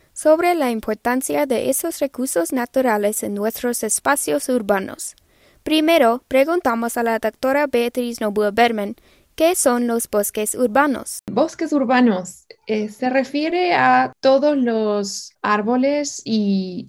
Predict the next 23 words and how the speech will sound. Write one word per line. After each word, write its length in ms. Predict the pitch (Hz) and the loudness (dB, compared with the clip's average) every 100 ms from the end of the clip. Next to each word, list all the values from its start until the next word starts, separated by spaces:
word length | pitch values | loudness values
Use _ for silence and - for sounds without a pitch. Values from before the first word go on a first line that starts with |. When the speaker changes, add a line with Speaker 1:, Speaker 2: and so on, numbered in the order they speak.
| - | -16
Speaker 2:
digamos, 400 | - 202 190 - | -10 -6 -4 -4
cualquier 480 | 202 196 226 233 226 | -4 -4 -2 -2 0
tipo 280 | 233 247 | -2 0
de 160 | 233 214 | 0 0
cobertura 840 | 202 190 185 - 202 208 196 196 | 0 -2 -4 -6 -2 0 2 0
verde 640 | 170 185 196 214 302 359 _ | 0 -2 -2 -4 -4 -6 _
que 100 | 240 | -4
existe 760 | 220 - 214 214 - 247 254 - | -4 -4 -6 -6 -8 -8 -8 -10
en 640 | - 220 214 214 214 208 | -4 0 0 0 0 0
los 140 | 208 | -2
lugares 340 | 208 208 202 202 | 2 2 2 2
en 160 | 202 | 0
donde 300 | 190 185 185 | 0 0 -4
vivimos. 600 | 185 175 190 170 - - - | -4 -4 -6 -6 -12 -14 -4
Speaker 1:
¿Y 100 | 302 | -2
por 220 | 339 320 | 2 2
qué 240 | 339 330 | 2 2
son 240 | 381 285 277 | 2 0 2
los 200 | 247 - | 0 0
bosques 460 | 247 269 - 320 | 0 -2 -4 -2
urbanos 540 | 285 214 220 208 220 - | -2 0 0 0 -4 -6
tan 260 | 254 254 277 | -4 -2 -2
importantes? 1000 | 233 214 247 294 294 - - - - | -4 -4 -4 -2 -2 -4 -6 -8 -14